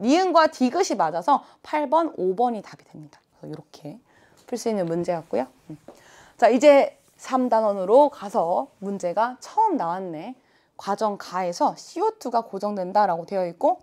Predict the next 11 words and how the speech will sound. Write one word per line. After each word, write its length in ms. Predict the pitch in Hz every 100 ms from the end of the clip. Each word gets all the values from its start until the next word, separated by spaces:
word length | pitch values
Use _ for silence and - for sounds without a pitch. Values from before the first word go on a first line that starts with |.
| -
기억 340 | 247 240 240
니은 320 | 214 208 208
디귿이 560 | - 220 233 294 185 180 - - _
우리 160 | 190 202
켈빈 460 | 359 370 349 330
회로를 320 | 294 262 233
연구하는 480 | 202 170 175 180 175
과정에서 640 | 175 185 180 202 185 - - - _
밝혀진 540 | - 196 - 185 220 262
쓰리 340 | 269 339 403
피지, 320 | - 220 156